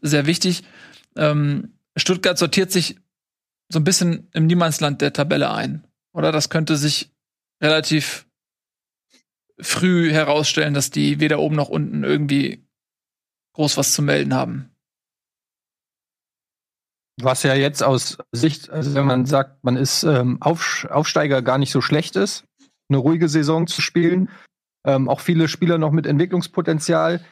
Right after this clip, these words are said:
Speaker 2: Trotzdem waren sie ja so nach der Hinrunde ein bisschen die Mannschaft, äh, der Stunde. Hätte man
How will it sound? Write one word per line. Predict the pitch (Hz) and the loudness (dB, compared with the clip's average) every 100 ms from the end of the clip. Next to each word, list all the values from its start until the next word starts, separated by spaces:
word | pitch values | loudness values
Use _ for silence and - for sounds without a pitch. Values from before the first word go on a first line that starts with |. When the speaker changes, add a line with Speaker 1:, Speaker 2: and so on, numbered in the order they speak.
| _ - | _ -4
Speaker 2:
Trotzdem | 160 - 185 160 | -4 0 0 2
waren | 147 165 | 0 0
sie | 170 | 0
ja | 165 | 2
so | 151 165 156 151 | 2 2 2 2
nach | 147 151 | 0 2
der | 156 | 0
Hinrunde | 156 180 165 | 0 0 0
ein | 151 | 0
bisschen | 160 175 156 | 0 0 0
die | 147 | 0
Mannschaft, | 139 156 - 160 - - | 0 0 0 -2 -4 -12
äh, | - 147 143 135 135 | -4 0 0 0 -2
der | 135 131 | -2 -2
Stunde. | - 147 185 196 240 170 | 0 0 2 0 -2 -4
Hätte | 143 - | -6 -2
man | 156 143 - | -2 -4 -8